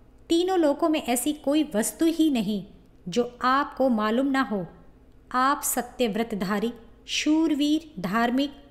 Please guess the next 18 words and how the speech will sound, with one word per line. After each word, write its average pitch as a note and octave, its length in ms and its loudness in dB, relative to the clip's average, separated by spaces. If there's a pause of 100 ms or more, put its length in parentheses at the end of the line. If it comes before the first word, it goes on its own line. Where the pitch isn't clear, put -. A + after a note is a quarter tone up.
(420)
भली D4 280 2
भांति A#3 480 -2
जांच B3 380 0
पड़ताल A#3+ 520 -2
कर G#3+ 280 -2 (500)
काम C#4+ 280 2
करने A3+ 360 0
वाले, G#3 360 0 (640)
इष्ट D#4+ 380 0
मित्रों B3+ 420 -2
के D4+ 140 -2
प्रति A#3+ 460 -4 (340)
विश्वास A#3+ 540 0
करने G#3+ 300 0
वाले G#3 360 -2 (320)
और D4+ 160 0
हितैषी A#3 580 -2
हैं। G3 440 -8